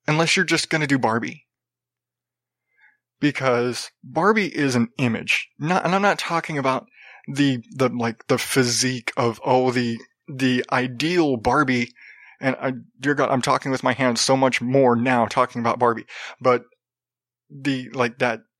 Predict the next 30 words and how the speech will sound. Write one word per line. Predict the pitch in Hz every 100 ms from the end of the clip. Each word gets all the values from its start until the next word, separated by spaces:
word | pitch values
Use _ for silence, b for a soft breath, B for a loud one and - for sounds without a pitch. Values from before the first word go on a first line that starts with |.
| _ _ _ -
impossible | 139 123 - 151 151 156 139 135 123
body | 117 - 131 135 131
type | - 143 120 117
Barbie, | 117 139 143 117 113 B B
I'm | 190
not | 220
talking | 208 220 185 131
about | 117 -
that. | 123 - B B
I'm | 190
not | 175
talking | 196 180 165
about | 139 127
the |
fact | - 139 127
that | -
Amy | 147 143
Schumer | 131 151 139 117
in | 131 120 -
absolutely | 180 160 - 131 165 131 120
no | 139 143
way | 127 139 131
resembles | 117 120 120 135 120
a | 110
Barbie | 127 135 123
doll, | - - - _ _ _ _ _
other | 127 127
than | 127 123
blonde | 123 117 117
hair. | - 127 -